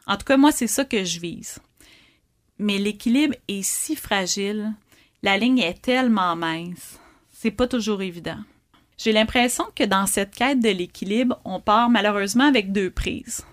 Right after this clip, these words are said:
Parce que comment on peut arriver à être en équilibre quand on travaille cinq jours, puis qu'on a deux jours pour se reposer, se ré-, divertir et faire tout le reste ? Dans le fond, c'est presque un exploit quand on y parvient.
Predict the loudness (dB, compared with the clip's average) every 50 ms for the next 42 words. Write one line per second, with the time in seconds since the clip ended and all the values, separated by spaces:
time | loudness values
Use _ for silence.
0 | _ _ _ _ _ _ _ _ _ _ _ _ _ -2 -2 -2 -2 0 2 2
1 | 2 2 2 0 2 2 4 4 2 2 2 2 2 4 4 2 2 -2 -2 -2
2 | 0 2 2 2 2 0 0 -2 -2 0 -2 -4 -6 -6 -6 -2 0 2 2 0
3 | 0 -2 -2 -2 -2 -2 -2 -2 -2 0 0 2 2 2 2 2 2 0 -2 -2
4 | -2 0 0 2 2 0 0 -2 -4 -2 -2 -2 -4 -6 -6 -8 -12 -10 -8 -6
5 | -4 -2 -2 -2 -2 0 0 2 2 2 2 0 0 2 2 0 0 -2 -6 -6
6 | -4 -4 -2 -2 -2 -2 -4 -4 -2 -2 0 0 -2 -4 -4 -4 -4 -4 -4 -6
7 | -8 -10 -6 -4 -4 -4 -4 -6 -10 -14 -10 -6 -4 -2 0 -2 -2 -4 -6 -6
8 | -4 -2 -2 -2 -4 -4 -6 -10 -12 -10 -8 -8 -4 -2 -2 -2 -2 -4 -4 -4
9 | -2 -2 -2 -4 -6 -6 -6 -10 -12 -14 -14 -18 -20 _ -4 0 2 2 2 2
10 | 0 -2 -2 -2 -2 -4 0 0 0 0 0 0 0 0 2 0 -2 -4 -8 -8
11 | -2 0 2 2 2 0 -2 -2 -2 -2 -4 -2 0 0 0 0 -2 -4 -2 0
12 | 0 0